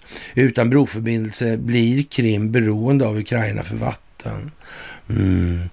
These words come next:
Flera delar av Ryssland vantrivs redan under Putin-regimen och en sådan utveckling kan få den att kasta den av sig helt och hållet.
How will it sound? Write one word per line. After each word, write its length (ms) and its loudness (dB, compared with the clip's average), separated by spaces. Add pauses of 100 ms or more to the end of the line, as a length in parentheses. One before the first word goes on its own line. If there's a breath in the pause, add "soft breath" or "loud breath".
(260 loud breath)
Flera 580 4
delar 380 2
av 120 0
Ryssland 520 -2
vantrivs 600 0
redan 280 4
under 160 0
Putin-regimen 960 0
och 160 -4
en 160 2 (420 loud breath)
sådan 420 2
utveckling 580 0
kan 180 0
få 240 2
den 80 -4
att 60 -10
kasta 520 -2 (560 loud breath)
den 160 2
av 160 2
sig 220 -2
helt 800 -2
och 100 0
hållet. 720 -2